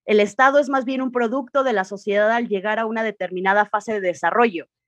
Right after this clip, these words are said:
Es la confesión de que esta sociedad se ha enredado consigo misma en una contradicción insoluble.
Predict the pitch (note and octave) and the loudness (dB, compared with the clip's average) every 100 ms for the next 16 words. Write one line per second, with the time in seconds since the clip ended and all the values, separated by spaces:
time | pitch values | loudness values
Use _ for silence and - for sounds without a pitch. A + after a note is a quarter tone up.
0 | _ - A3+ B3+ B3 A#3+ G3+ G3+ F3 - | _ -4 0 2 2 2 0 0 -4 2
1 | C4 B3+ A#3 G#3 G3 F#3+ G#3+ A3+ - F#3 | 4 6 4 2 0 -2 -2 -2 0 2
2 | G3 G3+ A3+ A3 G#3+ G#3+ G#3+ G#3+ A3 F#3 | 4 2 0 -2 2 2 4 2 -4 -6
3 | - A3+ G#3+ A3+ A3 G3 G3 F#3+ G3+ G3+ | -6 -2 0 2 0 0 0 0 -2 -2
4 | F#3 F#3 E3 - G3+ F#3+ F#3+ F#3+ F3+ A3+ | -2 -2 -4 -6 -2 0 -2 0 4 4
5 | G3+ D#3 - | 4 0 -6